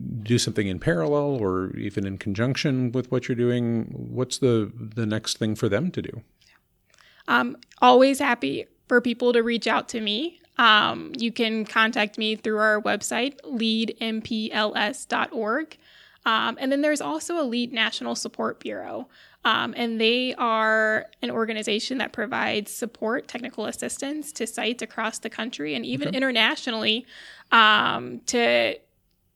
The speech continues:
Speaker 2: discuss ideas with people who are sort of permeating over whether or not this is a good fit for their,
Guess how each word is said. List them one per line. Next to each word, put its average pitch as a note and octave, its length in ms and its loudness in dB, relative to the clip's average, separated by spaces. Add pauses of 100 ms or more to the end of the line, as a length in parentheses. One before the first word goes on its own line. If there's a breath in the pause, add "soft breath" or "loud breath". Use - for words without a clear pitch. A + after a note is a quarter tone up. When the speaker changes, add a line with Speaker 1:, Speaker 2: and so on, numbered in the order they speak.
(1300)
Speaker 2:
discuss B3 360 0
ideas A#3 600 0
with B3 120 -6
people A#3 320 -4
who A3+ 200 -2
are A3 100 0
sort G#3+ 220 -2
of G#3 100 -8
permeating B3+ 560 -2
over A3 300 -4
whether A3+ 340 0
or G#3+ 60 -2
not A#3 200 -2
this A#3 160 -8
is - 60 -8
a A#3 60 -4
good G#3 180 -4
fit B3 260 -4
for D4+ 140 -2
their, D#4 400 -2